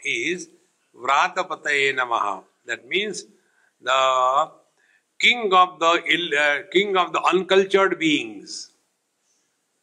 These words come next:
Paramatma has what culture he has got? Culture is required when there is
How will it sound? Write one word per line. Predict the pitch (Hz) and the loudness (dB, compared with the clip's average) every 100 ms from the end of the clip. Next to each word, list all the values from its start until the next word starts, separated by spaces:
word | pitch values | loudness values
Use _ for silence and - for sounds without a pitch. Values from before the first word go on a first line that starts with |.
| _ _ _ _ _ _ 247 _ 220 _ _ _ _ _ _ | _ _ _ _ _ _ _ _ -20 _ _ _ _ _ _
Paramatma | 131 143 165 160 170 | -8 0 2 2 0
has | 170 165 | 0 0
what | 180 175 | -2 -2
culture | 160 160 160 | -6 -4 -4
he | 156 | -2
has | 151 147 | -6 -10
got? | - - _ _ _ _ _ _ _ _ _ | -16 -20 _ _ _ _ _ _ _ _ _
Culture | - 143 147 202 | -4 -2 0 2
is | 202 185 | 2 2
required | 160 160 160 175 | 0 0 -2 0
when | 147 165 160 | -4 -6 -2
there | 151 | -2
is | 147 120 139 175 165 | -2 -2 0 0 0